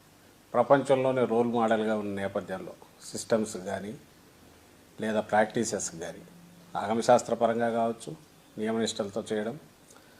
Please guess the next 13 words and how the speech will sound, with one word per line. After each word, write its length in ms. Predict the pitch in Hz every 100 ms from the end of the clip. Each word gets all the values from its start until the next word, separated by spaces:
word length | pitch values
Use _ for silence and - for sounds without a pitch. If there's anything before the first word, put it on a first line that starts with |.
| - - - - 147
లేదా 300 | 160 170 170 165 - - - - - - - -
సప్లైస్ 380 | 127 151 143 123
అక్కడికి 220 | 117 110 117
వచ్చే 140 | 131 123
వాటిని 220 | 117 113 -
సైంటిఫిక్‌గా 520 | 117 110 120 104 107 -
చెక్ 160 | 98 -
చేయడము, 280 | 107 107 107 104 -
క్వాలిటీ 340 | 101 104 101 104
చెక్ 160 | 104 -
చేయడము, 260 | 107 107 120 147
క్వాలిటీ 320 | 113 113 113 123
కన్సిస్టెన్సీ 580 | 120 120 - - 135 117